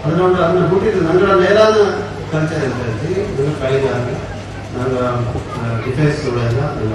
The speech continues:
ಆಡಳಿತ ಇರೋದು, ಎಲ್ಲ ರೀತಿಯಾದಂಥ ಜವಾಬ್ದಾರಿ ಬರುವಂಥ ಸ್ಥಾನಮಾನಕ್ಕೆ ನಾವು ಮಾಡಿದ್ದು ನಂಗೆ ಬೆದರಿಕೆ ಬರುವಂಥ ಕೆಲಸತ್ತೈ ಮಾಡೋದು, ಆ ರೀತಿಯಾದಂಥ ಮಾಡೋದು. ಕ್ರೀಡೆಗೆ ಒತ್ತು ಕೊಡ್ತೀನಿ ಅನ್ನುವಂಥ ಒಂದು ಆಶ್ವಾಸನೆ ಕಲ್ತಿದ್ದೀನಿ ನಾನು. ಈಗ ಎಲ್ಲ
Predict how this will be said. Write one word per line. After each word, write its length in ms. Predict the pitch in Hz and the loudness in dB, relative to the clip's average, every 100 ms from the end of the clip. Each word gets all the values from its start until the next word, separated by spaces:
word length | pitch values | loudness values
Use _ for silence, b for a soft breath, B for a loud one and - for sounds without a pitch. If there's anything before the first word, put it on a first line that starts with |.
| 110 | -2
ಆಡಳಿತ 340 | 135 135 131 127 120 113 | 0 0 -2 -4 -6 -4
ಇರೋದು, 260 | 113 113 151 - - - - | -4 -4 -4 -8 -12 -12 -8
ಎಲ್ಲ 100 | 160 175 | -4 -2
ರೀತಿಯಾದಂಥ 420 | 165 156 147 151 180 123 | -2 -2 -2 -2 -4 -4
ಜವಾಬ್ದಾರಿ 460 | 113 156 170 190 170 165 | 0 0 0 0 0 -2
ಬರುವಂಥ 300 | 151 143 - - | -2 -2 -4 -6
ಸ್ಥಾನಮಾನಕ್ಕೆ 720 | 165 143 139 135 131 - 170 175 - - - - | -4 -4 -2 -4 -4 -6 -6 -8 -8 -10 -10 -8
ನಾವು 160 | 117 110 117 | -6 -4 -2
ಮಾಡಿದ್ದು 340 | 143 147 180 139 | 0 0 -2 -4
ನಂಗೆ 260 | 131 131 170 - | -2 -2 -4 -4
ಬೆದರಿಕೆ 420 | 117 165 156 151 135 | -2 -2 -2 -2 -2
ಬರುವಂಥ 480 | - - 139 135 - - | -2 -2 -4 -4 -4 -6
ಕೆಲಸತ್ತೈ 400 | 117 117 120 - 113 | -4 -2 -4 -4 -4
ಮಾಡೋದು, 260 | 107 101 113 - 120 | -4 -4 -6 -8 -4
ಆ 100 | 120 | -4
ರೀತಿಯಾದಂಥ 460 | 120 135 123 123 120 117 113 110 | -2 -4 -4 -6 -6 -6 -6 -4
ಮಾಡೋದು. 260 | 123 131 - - - - - | -4 -4 -6 -8 -10 -10 -4
ಕ್ರೀಡೆಗೆ 420 | 165 180 180 175 156 | 2 4 2 0 0
ಒತ್ತು 140 | 143 175 | 0 0
ಕೊಡ್ತೀನಿ 340 | 170 165 165 151 | 0 0 0 2
ಅನ್ನುವಂಥ 300 | 143 143 147 147 143 | 2 0 -2 -2 0
ಒಂದು 160 | 135 131 | 0 0
ಆಶ್ವಾಸನೆ 360 | 131 151 143 147 127 | 0 -2 -2 -2 -2
ಕಲ್ತಿದ್ದೀನಿ 400 | 120 120 120 117 | -2 -4 -4 -4
ನಾನು. 180 | 113 120 - - - - - | -2 -4 -6 -8 -10 -10 -2
ಈಗ 100 | 135 147 147 143 - - - - - - - 101 | -2 2 2 4 2 0 -4 -4 -6 -8 -8 -4
ಎಲ್ಲ 180 | 104 170 | 0 4